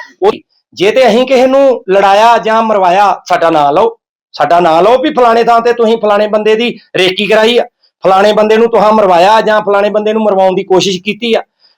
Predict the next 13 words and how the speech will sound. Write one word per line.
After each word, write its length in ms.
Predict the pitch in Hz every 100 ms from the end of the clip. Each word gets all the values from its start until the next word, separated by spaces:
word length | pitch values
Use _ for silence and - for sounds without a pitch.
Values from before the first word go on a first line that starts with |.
| -
ਉਹ 160 | 220 247
ਜੀ 240 | 247 262 - _ _ _ - - _ -
ਪੈਸੇ 240 | 190 202
ਦੇਣੇ 240 | 233 240 247
ਤੇ 60 |
ਉਹਦੀ 140 | 247 254
ਪੰਦਰਾਂ 360 | 233 220 220
ਸੋਲਾਂ 260 | 214 214 214
ਕਿੱਲੇ 200 | 208 208
ਜ਼ਮੀਨ 320 | 180 175 180
ਹੀ 100 | 190
ਰਾਜੋਕੇ 380 | 170 156 135 -
ਪਿੰਡ। 220 | 123 113